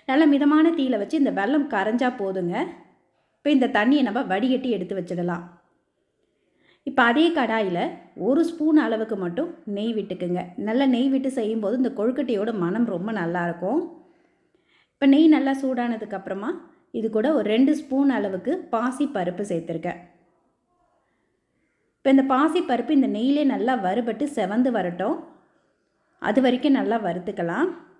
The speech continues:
இப்ப பாசி பருப்பு நல்லா செவந்து வந்ததுக்கப்புறம் ஏற்கனவே நம்ம வடிகட்டி வச்சிருக்கக்கூடிய வெல்லம் தண்ணியை இதுல விட்டுட்டு வெல்லம் தண்ணி நல்லா கொதிக்கணுங்க. இப்ப இந்த இனிப்பு டேஸ்ட்டை தூக்கி கொடுக்கறதுக்காக ஒரு ரெண்டு சிட்டிகை உப்பு சேர்த்துருக்கேன்.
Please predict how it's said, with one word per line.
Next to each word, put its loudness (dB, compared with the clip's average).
இப்ப -4
பாசி 0
பருப்பு 0
நல்லா 0
செவந்து 0
வந்ததுக்கப்புறம் -4
ஏற்கனவே 0
நம்ம 0
வடிகட்டி -2
வச்சிருக்கக்கூடிய -4
வெல்லம் 2
தண்ணியை -4
இதுல -6
விட்டுட்டு -6
வெல்லம் 4
தண்ணி 0
நல்லா 0
கொதிக்கணுங்க. -4
இப்ப 0
இந்த 4
இனிப்பு 4
டேஸ்ட்டை -2
தூக்கி -2
கொடுக்கறதுக்காக -4
ஒரு -4
ரெண்டு 4
சிட்டிகை -6
உப்பு -2
சேர்த்துருக்கேன். -4